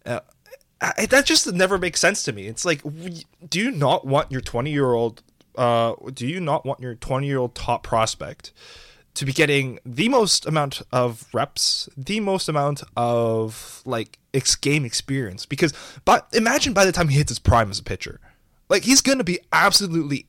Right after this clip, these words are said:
insane with the amount of game experience that he has, like, the art, the entire art side of pitching, not just, like, what he has command of. Like, his stuff is, there's no question he has some wicked stuff. We, we, we, we can see that.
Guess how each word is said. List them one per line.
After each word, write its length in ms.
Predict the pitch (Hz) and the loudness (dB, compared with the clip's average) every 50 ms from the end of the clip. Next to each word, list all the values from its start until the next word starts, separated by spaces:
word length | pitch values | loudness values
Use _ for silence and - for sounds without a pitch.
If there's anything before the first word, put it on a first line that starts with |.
| _ - | _ -6
insane 840 | 156 170 190 180 175 160 - - - - 147 147 160 139 107 87 80 - - - - - | -4 -2 -2 -2 -2 0 0 2 2 4 4 4 4 2 0 -2 -8 -14 -20 -20 -8 -4
with 140 | 151 151 - | -4 -2 0
the 60 | 156 | 0
amount 280 | 143 147 143 143 135 139 | 0 0 0 0 -2 -2
of 220 | 120 117 117 - - - - | -4 -6 -8 -10 -18 -12 -4
game 240 | - 135 151 175 185 | -2 -2 0 0 -2
experience 400 | 160 - - 180 165 160 160 - | -4 -2 0 0 0 0 0 -2
that 120 | 156 147 | -4 -4
he 100 | 160 165 | -4 -4
has, 380 | 147 156 160 160 160 165 156 - - - - - - - - - | -2 0 2 2 2 2 0 -2 -6 -20 -20 -20 -20 -18 -10 -8
like, 220 | 123 117 113 - | -8 -8 -6 -6
the 120 | - 120 - _ - | -8 -8 -4 _ 2
art, 240 | 123 147 - - - | 2 2 2 2 0
the 60 | 160 | -2
entire 400 | 147 139 - 190 180 151 143 - - _ - | 0 0 0 0 0 0 0 -2 -4 _ 6
art 280 | 131 147 170 - - | 8 8 8 8 6
side 240 | - - 120 110 95 | 4 4 4 2 0
of 60 | 101 | -2
pitching, 280 | - - 104 - 98 107 | -4 -6 -6 -4 -4 -2
not 140 | 143 175 - | -2 -2 0
just, 180 | 226 - - | 0 2 2
like, 160 | 202 180 143 - - | 2 2 0 -2 -2
what 200 | 135 135 127 131 | 0 2 2 4
he 100 | 135 117 | 2 2
has 340 | - 123 117 117 117 120 - - | 2 2 2 2 0 -4 -8 -10
command 400 | - 120 117 113 117 113 107 101 | -8 -6 -6 -6 -6 -6 -6 -8
of. 100 | 98 - | -10 -10
Like, 120 | 104 104 | -10 -8
his 140 | - 123 - | -4 0 2
stuff 320 | - - - 175 233 - - | 2 4 4 4 2 2 2
is, 220 | 139 143 131 127 - - _ _ _ _ - | 0 -2 -2 -2 -6 -12 _ _ _ _ -8
there's 260 | 143 135 151 147 139 | -6 -4 -2 0 0
no 100 | 160 160 | 0 0
question 340 | 156 147 151 147 - 117 113 | 2 2 2 2 0 -2 -4
he 120 | 113 123 | -2 -2
has 180 | 123 120 123 - | 0 0 0 0
some 240 | 127 127 127 110 117 | 0 0 -2 -4 -4
wicked 320 | 127 123 123 - 101 - | -4 -4 -4 -4 -6 -8
stuff. 340 | - - 107 - - - - _ _ _ - _ _ _ - | -6 -6 -6 -6 -6 -10 -16 _ _ _ -20 _ _ _ -14
We, 160 | 120 131 120 - | -12 -12 -10 -6
we, 160 | - 147 139 - | -6 -6 -4 -4
we, 100 | 143 143 143 - - | -4 -6 -6 -6 -6
we 100 | 143 143 | -4 -2
can 120 | 170 143 | 0 2
see 240 | - - - 208 175 | 4 4 4 4 2
that. 220 | 131 95 69 - | 0 -4 -6 -8